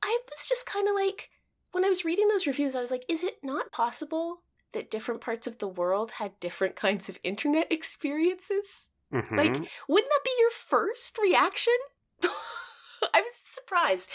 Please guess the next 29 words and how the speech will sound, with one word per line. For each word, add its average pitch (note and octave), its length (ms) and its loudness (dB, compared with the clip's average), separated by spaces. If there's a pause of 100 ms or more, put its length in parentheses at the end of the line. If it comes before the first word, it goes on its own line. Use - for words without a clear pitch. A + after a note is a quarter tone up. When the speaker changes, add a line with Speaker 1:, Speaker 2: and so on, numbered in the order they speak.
(140)
Speaker 1:
'cause D#4 160 0
people E4+ 240 0
were F4 80 2
like, D#4+ 200 2
"This E4 240 2
is D#4+ 140 -2
not, D#4+ 260 6
this D#4+ 200 2
is D#4 100 0
more C#4+ 160 4
like B3+ 180 2
nineteen B3+ 360 -2
ninety-six." A3+ 720 0
And D4 80 -10
I - 20 -8
was D#4 120 -12
like, D#4 180 -14 (400)
"Or C4 140 -2
not C4+ 260 0
everywhere A#3 600 -2
is G#3+ 340 -6 (100)
Silicon G#3 440 -6
Valley, B3 360 -2 (260)
you F4+ 120 -6
know?" G4 140 -4 (320)
Speaker 2:
Yeah, D3 840 0
and D3+ 160 2
especially F#3+ 460 2
because C3+ 520 -2